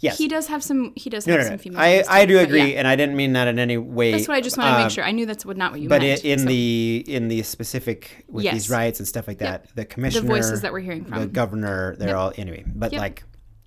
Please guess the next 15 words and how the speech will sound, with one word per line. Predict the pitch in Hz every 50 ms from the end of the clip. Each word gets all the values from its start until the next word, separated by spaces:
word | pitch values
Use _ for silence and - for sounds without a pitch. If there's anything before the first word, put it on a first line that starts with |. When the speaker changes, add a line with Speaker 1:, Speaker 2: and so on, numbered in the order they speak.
| -
Speaker 1:
um, | - 98 92 90 85 80 - -
not, | - - 98 95 - - -
anyway. | - 113 101 87 85 - -
So | - - 143 143
they're | 127 165 170 165 165 170
just | 147 147 143 127 - -
like, | 135 120 110 - - - - - - - - - - - - - _ - - - _ _ _ _ _ _
I | 117 120 123
think, | - 113 110 101 - _ _ _ _ _ _ _ _ _ _ _ _ _ _
even | - 190 180 202 196
though | 190 185 180
they're | 175 170
making | 160 156 151 147 131 139
mistakes, | 135 123 123 - 131 107 101 101 98 - - - - - -
Speaker 2:
Mm-hmm. | 220 202 202 208 202 202 202 202